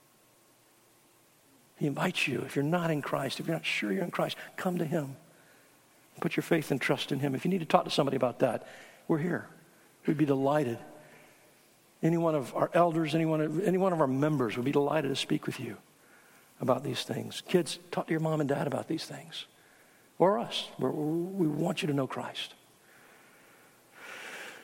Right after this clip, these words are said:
And finally, Christian, are you struggling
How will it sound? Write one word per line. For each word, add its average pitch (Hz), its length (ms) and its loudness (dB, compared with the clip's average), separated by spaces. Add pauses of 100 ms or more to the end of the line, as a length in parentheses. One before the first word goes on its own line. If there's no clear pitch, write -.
(240)
And 165 100 -2
finally, 151 540 2 (280)
Christian, 165 380 4
are 156 60 2
you 202 120 0
struggling 139 680 0